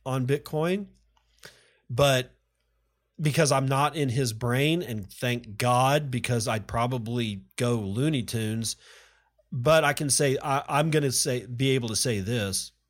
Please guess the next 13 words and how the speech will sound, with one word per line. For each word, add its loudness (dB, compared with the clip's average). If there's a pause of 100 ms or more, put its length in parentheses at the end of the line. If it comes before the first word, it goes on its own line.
(600)
I 6
don't 4
think 0
he 4
ever 2
intended 0
to -6
give -2
a -4
shit -2
about -2
anything -4
but -2